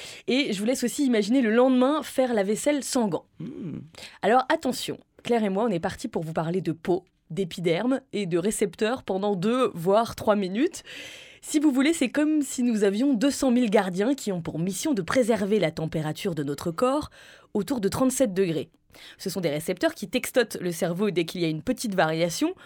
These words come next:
Speaker 1: ou plutôt qui lui envoient des messages d'urgence, parce que si le corps perd deux degrés, ce qui semble pas énorme en soi, deux degrés, il est en hypothermie et très très vite, on peut être en danger de mort.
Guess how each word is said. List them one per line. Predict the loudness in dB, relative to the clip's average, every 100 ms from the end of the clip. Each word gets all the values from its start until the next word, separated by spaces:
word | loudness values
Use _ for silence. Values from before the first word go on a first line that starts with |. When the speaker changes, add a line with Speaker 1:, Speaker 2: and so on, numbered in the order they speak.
| -20 -20 _ -8
Speaker 1:
ou | -8
plutôt | -4 -4 -2
qui | -2 -2
lui | -2
envoient | 0 0 -2
des | -2
messages | -4 -2 -4
d'urgence, | -2 -4 -2 -4 -4
parce | -6 -4
que | -6
si | -4 -4
le | -4
corps | -2 -2 0 -2
perd | -4 -6 -2
deux | 0
degrés, | 0 0 -2 -4 -8 _ _ -18
ce | -12
qui | -8
semble | -6 -6 -4
pas | -6 -4
énorme | -2 -2 -2
en | -8
soi, | -6 -6
deux | -4 -4
degrés, | -2 -4 -8 -12 -20 -20 -12
il | -6 -4
est | -2
en | 0
hypothermie | 0 0 0 0 0 -2 -2
et | -4
très | -2
très | -2 0
vite, | 0 -2 -10 -8
on | -6
peut | -2
être | -2 -2 -6
en |
danger | 0 0 0
de | -2
mort. | -4 -4 -6